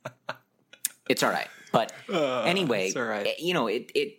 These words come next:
Speaker 2: again, it, it's tough to litigate. And, you know, and I, and I don't want that, um, you know, kinda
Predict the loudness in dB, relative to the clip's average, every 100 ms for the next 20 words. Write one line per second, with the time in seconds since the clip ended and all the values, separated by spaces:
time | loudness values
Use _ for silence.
0 | -2 0 2 0 -2 -2 -2 0 0 0
1 | 0 0 0 0 -2 -4 -6 -2 -2 -2
2 | -4 -2 0 0 0 0 -2 0 0 0
3 | -2 0 -2 0 0 0 0 0 0 0
4 | -2 -2 -2 0 -2 0